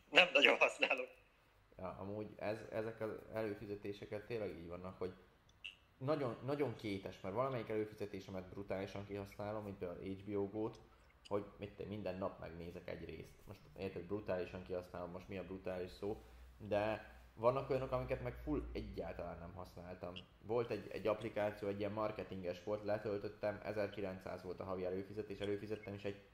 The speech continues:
Speaker 2: egy, egyszer nem nyitottam meg. És utána le is mondtam természetesen. De ilyenkor azt tudom mondani a fiataloknak, hogy nézzétek meg azokat, hogy milyen előfizetéseitek vannak,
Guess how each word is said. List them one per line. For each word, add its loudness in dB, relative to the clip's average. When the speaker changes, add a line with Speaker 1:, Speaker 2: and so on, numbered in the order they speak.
Speaker 2:
egy, -8
egyszer -2
nem -10
nyitottam -10
meg. -8
És -14
utána -2
le 2
is -4
mondtam -8
természetesen. -10
De 2
ilyenkor 0
azt 4
tudom -2
mondani -4
a -8
fiataloknak, -4
hogy -2
nézzétek -4
meg -4
azokat, -4
hogy -2
milyen 0
előfizetéseitek -4
vannak, -4